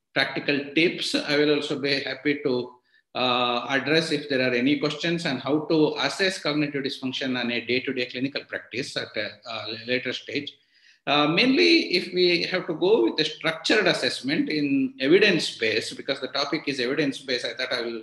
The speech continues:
touch upon some of the structured assessments. So there are screening instruments which have been borrowed from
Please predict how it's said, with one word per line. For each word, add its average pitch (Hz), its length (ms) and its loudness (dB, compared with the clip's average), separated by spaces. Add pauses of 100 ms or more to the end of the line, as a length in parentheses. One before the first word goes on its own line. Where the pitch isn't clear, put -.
touch 139 220 -2
upon 156 320 0
some 139 200 -4
of 135 160 -4
the - 60 -6
structured 165 540 0
assessments. - 680 -6 (400)
So - 140 -6
there 196 180 2
are - 60 2
screening 214 500 4
instruments 202 640 0
which 165 280 -4
have - 460 -2
been 160 320 2
borrowed 170 580 2
from 147 420 0